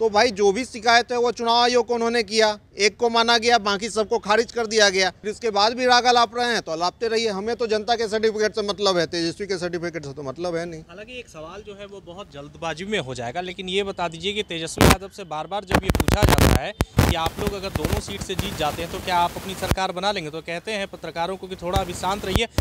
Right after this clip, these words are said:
Speaker 2: हमारे पास एक magic है।
Speaker 1: <laughs> भाई, वो magic अगर ninth मेल लेके आते ना, तो शायद आज इतने जलील नहीं होते।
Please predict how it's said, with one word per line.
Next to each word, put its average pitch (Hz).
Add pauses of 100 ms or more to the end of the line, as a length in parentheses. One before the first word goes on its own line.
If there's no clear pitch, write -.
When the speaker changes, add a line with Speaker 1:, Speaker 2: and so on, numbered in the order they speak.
(140)
Speaker 2:
हमारे 196
पास 226
एक 226
magic 175
है। - (1120)
Speaker 1:
<laughs> 95 (680)
भाई, 151
वो 151
magic 165
अगर 175
ninth 156
मेल 175
लेके 165
आते 160
ना, 233
तो 180
शायद 147
आज 160
इतने 160
जलील 139
नहीं 160
होते। 202